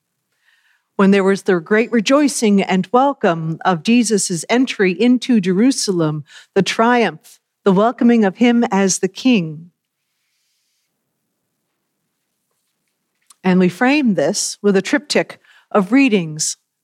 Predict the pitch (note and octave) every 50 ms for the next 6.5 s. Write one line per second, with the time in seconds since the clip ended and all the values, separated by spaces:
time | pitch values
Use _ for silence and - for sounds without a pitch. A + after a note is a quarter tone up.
0 | _ _ _ _ _ _ _ _ - G#3 G3+ G3+ G3 F#3+ A3+ G#3 - - A#3 A3+
1 | - - A3 F#3 F#3+ F#3+ E3 - A3 G#3+ F#3+ F#3+ F3+ - F#3+ E3 D#3+ - - _
2 | _ - - _ _ _ - G#3+ G#3+ A#3 B3 A#3 F#3+ C#3+ - - - - F3 -
3 | - G#3+ G#3 - G3 F#3 F#3 - - - - - A3 A3+ - - G#3+ G#3 G#3 F#3
4 | G3+ F#3 - F#3+ E3+ G3 G#3 A3 A3 G#3+ G#3 G3+ F#3+ - _ - F#3+ F#3 - -
5 | - D#3+ D#3+ E3 F3 A3+ B3+ A#3+ G3 F3+ F3+ E3+ F3+ F3 - F#3 F#3 - - -
6 | - D#3 D#3+ D#3 D#3+ F3+ F#3+ G3 G#3